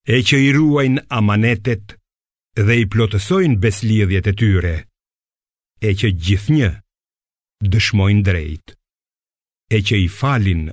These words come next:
namazet rregullisht. Pikërisht,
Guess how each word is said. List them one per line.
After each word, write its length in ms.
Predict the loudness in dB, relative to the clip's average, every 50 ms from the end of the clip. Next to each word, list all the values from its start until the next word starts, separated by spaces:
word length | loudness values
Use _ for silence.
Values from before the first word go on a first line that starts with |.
| -8
namazet 840 | -4 -2 0 0 2 2 0 0 -2 -2 -2 -2 -4 -4 -6 -12 -20 _ _ _ _ _ _ _ _ -8
rregullisht. 840 | -6 -4 -4 -4 -4 -2 0 0 0 0 -2 -4 -6 -10 -14 -20 _ _ _ _ _ _ _ _ _ _ _ _ _ _ _ _ _ _ _ _ _ _ _ _ _ _ _ _ _ _ -4
Pikërisht, 680 | -2 0 0 0 0 0 -2 -4 -6 -8 -8 -10 -16